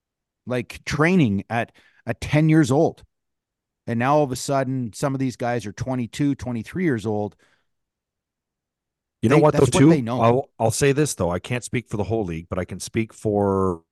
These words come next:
Speaker 2: or, you know, just kind of, like, a trend that I've heard from different teams around the league, from guys that, that work around the league, and that is these players these days don't drink as much.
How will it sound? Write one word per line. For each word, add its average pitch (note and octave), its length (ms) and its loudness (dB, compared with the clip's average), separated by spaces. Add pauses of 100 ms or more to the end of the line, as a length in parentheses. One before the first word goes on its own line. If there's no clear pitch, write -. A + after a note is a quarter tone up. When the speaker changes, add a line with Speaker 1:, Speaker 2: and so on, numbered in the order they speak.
Speaker 2:
or, F2+ 260 -6
you G2 80 -6
know, F#2 120 -4
just F#2+ 180 -8
kind G#2 160 -4
of, F#2+ 60 -4
like, F#2 120 -6
a - 60 -10
trend A2 380 -4
that F#2+ 60 -2
I've F#2 120 -4
heard G#2+ 420 2
from F2 180 -10
different G2+ 340 -8
teams A2 320 -8
around F#2+ 240 -2
the F2 80 -2
league, G#2 240 -2
from F2+ 160 -8
guys F#2 360 -4
that, F2+ 200 -6 (100)
that E2 220 -4
work F#2+ 340 -2
around G2 300 -2
the F2 80 -8
league, B2 280 0
and G2+ 120 -2
that G#2 120 -2
is G2+ 180 -6
these D3+ 200 -2
players F3 540 0
these G#2+ 240 -4
days G#2 340 -2
don't D3+ 320 -2
drink C3 260 -2
as D#2 120 -8
much. D2 380 -12